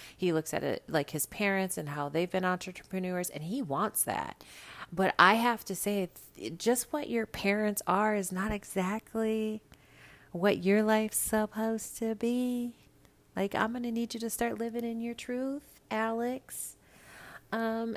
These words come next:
and then Roxanne, uh, she just needs to fuck off. That's what Roxanne needs to do. Just absolutely disgusting. I cannot wait until the reunion. And I wanna see,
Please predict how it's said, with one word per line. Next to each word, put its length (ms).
and 520
then 420
Roxanne, 800
uh, 640
she 240
just 220
needs 200
to 120
fuck 440
off. 520
That's 320
what 120
Roxanne 540
needs 280
to 100
do. 240
Just 440
absolutely 560
disgusting. 600
I 120
cannot 880
wait 580
until 800
the 100
reunion. 800
And 220
I 220
wanna 320
see, 640